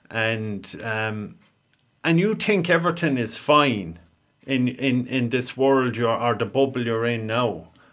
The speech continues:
until the money runs out, or, or, I don't know, something else happens, and,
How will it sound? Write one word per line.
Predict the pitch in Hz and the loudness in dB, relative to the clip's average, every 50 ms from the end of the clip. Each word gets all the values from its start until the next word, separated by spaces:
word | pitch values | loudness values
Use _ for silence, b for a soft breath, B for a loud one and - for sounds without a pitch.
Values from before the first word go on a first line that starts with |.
| b b b b | b b b b
until | - 135 135 131 123 - 135 131 113 110 104 - b b b b b b b b b b b b b b b b b b b _ _ _ _ _ _ _ _ - | -2 0 0 0 0 0 0 0 0 -2 -4 -6 b b b b b b b b b b b b b b b b b b b _ _ _ _ _ _ _ _ -8
the | 120 123 120 | -4 -2 0
money | 117 120 131 135 135 139 135 | 2 4 4 6 6 6 6
runs | 127 131 131 123 127 123 - | 6 4 4 4 2 2 4
out, | 135 120 - - 175 170 - - - - - _ _ _ - | 4 4 4 4 2 -2 -6 -8 -12 -16 -20 _ _ _ -6
or, | - 117 113 110 110 107 107 107 107 107 104 98 - - - - | -2 0 2 2 2 2 2 2 2 0 0 -2 -4 -8 -10 -8
or, | 110 107 101 101 101 98 101 98 95 - - _ _ - - _ _ _ _ - - _ _ _ _ _ _ _ _ - | -4 -2 -2 -2 -2 -2 -4 -6 -8 -12 -18 _ _ -20 -20 _ _ _ _ -20 -20 _ _ _ _ _ _ _ _ -14
I | - - | -12 -12
don't | 95 - 113 - | -10 -8 -8 -6
know, | 95 101 104 | -6 -6 -6
something | - - - 110 101 - 107 95 95 | -6 -6 -6 -6 -6 -6 -6 -4 -2
else | 107 127 151 139 - - | -2 -2 -2 -2 0 2
happens, | 135 120 - - - 117 113 113 110 - | 2 2 2 0 -4 -4 -4 -4 -4 -4
and, | 120 117 117 113 - | -4 -4 -4 -6 -8